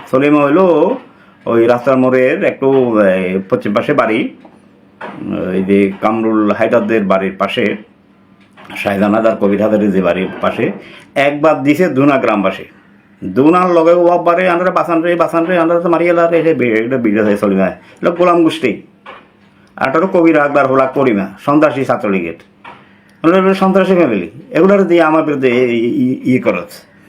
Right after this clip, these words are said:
কামাল্লা, তুই নিজেই আমাকে বলছ যে আমি ভুয়া সাংবাদিক। তা আমি ভুয়া সাংবাদিক হলে তোকে, তোকে আইনগতভাবে লটকাই পারাম, লটকাই।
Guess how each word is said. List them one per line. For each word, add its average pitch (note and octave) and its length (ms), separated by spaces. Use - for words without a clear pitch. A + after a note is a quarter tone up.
কামাল্লা, D#3 440
তুই E3+ 180
নিজেই E3 320
আমাকে F#3 260
বলছ E3 380
যে F3+ 80
আমি D#3+ 180
ভুয়া C#3+ 240
সাংবাদিক। G#2+ 560
তা G2+ 60
আমি C#3 160
ভুয়া C#3 320
সাংবাদিক D#3 420
হলে E3+ 160
তোকে, D#3+ 460
তোকে E3+ 320
আইনগতভাবে C#3+ 840
লটকাই B2+ 320
পারাম, G#2+ 240
লটকাই। F2 420